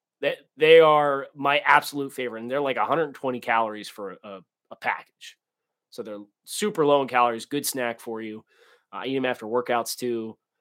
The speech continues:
I eat 'em as morning snacks. I eat 'em as midnight snacks. There's a whole, bu-, whole bunch of different excuses that I have to come up with, with eating Built. So you can visit Built dot com, use promo code lock fifteen,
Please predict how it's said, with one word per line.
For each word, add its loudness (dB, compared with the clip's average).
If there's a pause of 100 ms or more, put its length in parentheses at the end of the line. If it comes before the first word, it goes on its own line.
(160)
I -14 (220)
eat -16
'em -16
as -16
morning -10
snacks. -12
I -8
eat -14
'em -16
as -20
midnight -14
snacks. -14
There's -14
a -20 (720)
whole, 6
bu-, 6
whole 8
bunch 8
of -4
different 4
excuses 0
that 2
I 0
have 2
to -8
come -2
up -2
with, -10
with -8
eating -6
Built. -10
So 0
you -2
can 2
visit 0
Built 10
dot 2
com, 4
use -4
promo 0
code 0
lock 2
fifteen, -10